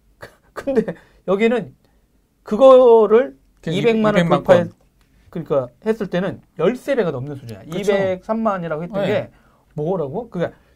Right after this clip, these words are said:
Speaker 1: 전체 은행들이 일 년간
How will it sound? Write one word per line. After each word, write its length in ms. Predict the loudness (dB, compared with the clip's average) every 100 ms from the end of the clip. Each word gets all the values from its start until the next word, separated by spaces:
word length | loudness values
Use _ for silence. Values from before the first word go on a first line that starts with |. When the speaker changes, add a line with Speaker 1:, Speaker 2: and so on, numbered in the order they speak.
| _
Speaker 1:
전체 420 | -4 -4 -2 0
은행들이 840 | 0 -2 -4 -8 -10 -8 -8 -10 -12 _ _ _ _
일 200 | -6 -4
년간 500 | -4 -4 -6 -6